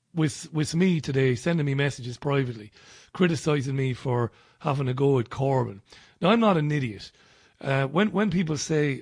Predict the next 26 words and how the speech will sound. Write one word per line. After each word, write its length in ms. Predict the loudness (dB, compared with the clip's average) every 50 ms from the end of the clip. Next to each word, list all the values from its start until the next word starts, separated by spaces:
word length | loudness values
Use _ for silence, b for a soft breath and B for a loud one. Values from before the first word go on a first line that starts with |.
| -10
you 120 | -14 -14 -14
know, 40 | -12
there's 200 | -10 -6 -4 -2
only 160 | -2 -2 -2
so 280 | -2 -2 0 0 0
far 460 | -2 -4 -4 -2 -2 -2 -2 -2 -6 -8 -14 _
Corbyn 520 | -4 0 0 2 2 0 0 -4 -4 -6 -10 _
can 220 | -10 -8 -6 -6 -4
go 380 | -2 0 2 2 2 0 -2 -6 _
without 360 | -8 -4 0 0 0 0 0
inviting 640 | -2 -4 -2 -2 -2 -2 -2 -2 -4 -4 -6 -6 -8 b b b b b b b b
massive 680 | -20 -16 -10 -6 -4 0 0 0 0 0 -2 -2 0 0
amounts 320 | 2 2 2 0 0 -2
of 100 | -2 -2
ridicule, 560 | -2 -2 -2 -4 -4 -2 -2 0 0 0 -2 -2 b b b b b b
without 280 | -2 0 0 0 0
bringing 380 | 0 0 0 2 2 0 0 0
all 220 | 0 2 2 2
sorts 340 | 0 0 0 2 2 0 0
of 260 | -2 -4 -4 -6 -8 -4
ignominy 600 | -2 -2 0 0 0 0 0 -2 -2 -2 -4 -4
down 340 | -2 -2 0 0 0 0 -2
on 180 | -2 -2 -2 -2
himself, 380 | -2 -4 -4 -4 -4 -4 -2
and 100 | -2 -2
I, 100 | -2 -4